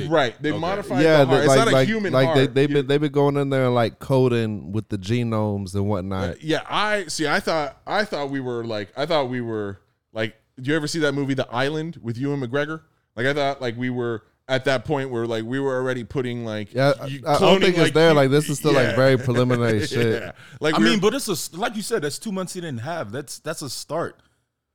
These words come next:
Speaker 1: Like, as, as a kid, I would never live with a pig heart.
Speaker 3: What,
Speaker 1: That sounds
Speaker 3: what if,
Speaker 1: crazy.
Speaker 3: what if that, like,
Speaker 1: Like,
Speaker 3: messes with your soul, though? Like, having an animal heart instead of a human heart?
Speaker 2: Your soul.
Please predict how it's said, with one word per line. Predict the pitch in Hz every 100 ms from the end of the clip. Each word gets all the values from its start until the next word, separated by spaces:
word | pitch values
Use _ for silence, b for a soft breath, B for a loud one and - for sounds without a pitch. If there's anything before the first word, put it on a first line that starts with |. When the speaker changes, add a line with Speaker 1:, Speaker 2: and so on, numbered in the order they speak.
| _
Speaker 1:
Like, | 123 123
as, | 135 123 - _ -
as | 123
a | 117
kid, | - 165
I |
would | 147 123
never | 123 85 -
live | 92 117 131
with | 117
a |
pig | - - 160
heart. | 101 110
Speaker 3:
What, | 135
Speaker 1:
That | 110
sounds | 143
Speaker 3:
what | 131 165
if, |
Speaker 1:
crazy. | - 135
Speaker 3:
what | 175
if | 160
that, | 160
like, | 151 127
Speaker 1:
Like, | 123
Speaker 3:
messes | 143 135 131
with | 131
your | 120
soul, | 101 - 123 135 117
though? | 101 95
Like, | 92 95
having | 113 104 101
an | 101 92
animal | 95 104 104 104 101 98 95 _ _ _ _
heart | - 107 110 -
instead | - 98 - 101
of | 95
a | 90
human | 85 104 107 101
heart? | 107 107 107 _ _ _ -
Speaker 2:
Your | 90
soul. | 90 - 101 92